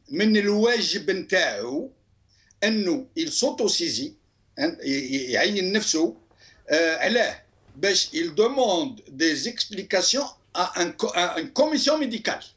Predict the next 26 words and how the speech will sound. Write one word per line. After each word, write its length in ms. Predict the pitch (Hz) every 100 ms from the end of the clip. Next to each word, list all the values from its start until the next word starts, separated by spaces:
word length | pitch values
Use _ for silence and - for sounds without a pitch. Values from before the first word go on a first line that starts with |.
| _
composée 460 | - 180 170 165 185
de 100 | 160
médecins، 360 | 160 156 - -
et 40 |
cetera، 460 | - - 202 269 - - -
يطلب 340 | 180 208 185
منهم 640 | 190 208 196 196 302 285 - _ _ -
ي-، 40 |
ي-، 720 | 262 247 254 247 233 175 233
يعطيوه 340 | 226 226 311 254
الاطمئنان 840 | 269 - 226 233 226 254 247 220 180
باللي 320 | 226 240 240
السيد 340 | 214 277 285
موش 240 | 262 247 220
مريض. 320 | 202 180 165
يقول 260 | 175 247 233
لهم: 240 | 233 214 196 - - -
"أنا 240 | 220 240
لاحظت 680 | 240 214 214 226 - - - _ _ _
من 100 | 165
اللي 220 | 220 214
الرئيس 680 | 202 208 196 156 127 - - _ 151
عاد 260 | 185 185
ما 100 | 208
يخاطبش 500 | - 196 180 220 180
الأمة، 460 | 196 - 175 131